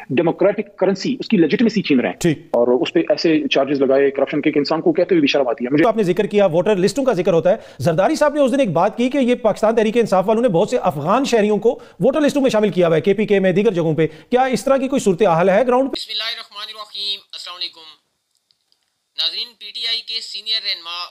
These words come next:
Speaker 3: और senior वकील शेर अफजल मुरवत को जिस तरह गिरफ्तार किया गया और जिस तरह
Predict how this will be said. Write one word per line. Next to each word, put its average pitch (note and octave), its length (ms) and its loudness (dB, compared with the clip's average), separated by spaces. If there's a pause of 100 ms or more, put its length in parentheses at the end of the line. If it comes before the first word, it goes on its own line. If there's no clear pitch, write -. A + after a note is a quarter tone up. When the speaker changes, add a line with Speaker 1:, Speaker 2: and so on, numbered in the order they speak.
Speaker 3:
और E3 60 -20
senior F#3 500 -12
वकील D#3 580 -16 (520)
शेर G3+ 140 -4 (140)
अफजल A3+ 300 -14
मुरवत G3 260 -16 (100)
को G3 60 -20 (120)
जिस E3+ 180 -12
तरह E3+ 140 -10 (120)
गिरफ्तार D#3+ 320 -12 (100)
किया F3 160 -6 (100)
गया D3+ 140 -6 (220)
और C#3+ 160 -20
जिस G#3+ 160 -14
तरह A3 120 -12